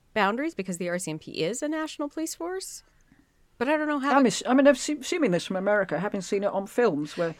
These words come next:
Speaker 2: the
Speaker 1: Yes.
Speaker 2: police get to the, get to the boundary and then they stop and
Speaker 1: Yes, not necessarily county lines, but state
Speaker 2: No, no.
Speaker 1: lines. That's why
Speaker 2: State,
Speaker 1: they have the
Speaker 2: state lines, yeah.
Speaker 1: F B I. Yeah.
Speaker 2: No, county, counties here, states, yeah.
Speaker 1: Yeah.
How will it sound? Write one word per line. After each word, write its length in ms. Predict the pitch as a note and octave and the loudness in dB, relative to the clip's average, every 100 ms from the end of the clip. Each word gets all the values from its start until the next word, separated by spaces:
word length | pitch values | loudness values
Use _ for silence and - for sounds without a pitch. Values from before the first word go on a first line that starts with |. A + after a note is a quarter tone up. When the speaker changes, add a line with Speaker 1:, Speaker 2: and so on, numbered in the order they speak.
| - - - | -16 -10 2
Speaker 2:
the 80 | |
Speaker 1:
Yes. 100 | D4+ B3+ | 6 8
Speaker 2:
police 180 | G3 - | 6 4
get 200 | G3 - | 2 2
to 80 | F#3+ | -4
the, 80 | F#3+ | -2
get 240 | G3+ - | 0 0
to 100 | F3 | 0
the 60 | F3+ | 2
boundary 420 | G3 F3+ E3+ F3 | 2 2 -2 -4
and 140 | F3+ | -4
then 80 | F3+ | -4
they 100 | F3+ | -4
stop 460 | - G#3+ F3 - F3 | 0 2 2 0 -6
and 160 | F3 - | -6 0
Speaker 1:
Yes, 280 | C#4+ A#3 B3 | 2 4 4
not 220 | C#4+ C#4+ | 2 2
necessarily 600 | F4+ G4 E4+ F4+ D#4 A#3+ | -2 -2 -2 -2 -2 -4
county 540 | - A3 G#3+ A#3 D#4 | -4 -6 -6 -4 -6
lines, 460 | D4 C4+ C#4+ F4+ E4 | -4 -2 -2 -2 -4
but 180 | - A#3 | -4 -4
state 520 | - - A3 A3+ - | -4 0 0 0 4
Speaker 2:
No, 160 | B3 G3+ | 10 10
no. 60 | |
Speaker 1:
lines. 240 | E3 D3 - | 10 4 2
That's 180 | G3 - | -2 0
why 120 | G#3+ | 4
Speaker 2:
State, 80 | - | 6
Speaker 1:
they 60 | |
have 100 | G#3 | 6
the 60 | G#3 | 8
Speaker 2:
state 180 | A#3 G3 | 6 6
lines, 180 | C#3 F3+ | 2 2
yeah. 100 | F3+ | 6
Speaker 1:
F 260 | E3+ C#3 - | 6 4 2
B 40 | |
I. 80 | - - _ - | -8 -16 _ -4
Yeah. 240 | G#3 F#3 C#3 | 2 4 4
Speaker 2:
No, 60 | D#3 | 2
county, 340 | - C4 - - - | 0 0 -2 -6 -4
counties 340 | A3+ F#3+ F3+ | -4 -4 -6
here, 160 | D#3+ D#3+ | -6 -4
states, 420 | - F3 C4 - | -4 -4 -6 -10
yeah. 220 | F3+ E3 - - | -8 -8 -14 -4
Speaker 1:
Yeah. 380 | C4+ C4+ D3+ | 0 0 0